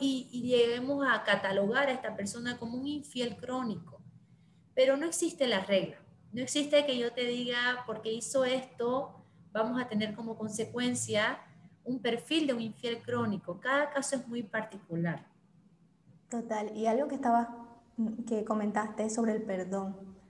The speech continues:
Speaker 2: Y, y esto creo que es el punto más difícil para, para nosotras cuando,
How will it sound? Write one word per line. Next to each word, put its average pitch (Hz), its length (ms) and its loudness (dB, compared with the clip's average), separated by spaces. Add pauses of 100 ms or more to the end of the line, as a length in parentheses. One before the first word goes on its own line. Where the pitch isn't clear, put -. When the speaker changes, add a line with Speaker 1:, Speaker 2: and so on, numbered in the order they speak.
(560)
Speaker 2:
Y, 208 340 0
y 214 120 2
esto 277 840 2
creo 240 240 4
que 269 80 6
es 277 80 6
el 262 180 2
punto 262 300 6
más 240 260 6
difícil 269 1000 0
para, 196 540 -2 (380)
para 202 220 6
nosotras 202 480 0
cuando, 190 520 -2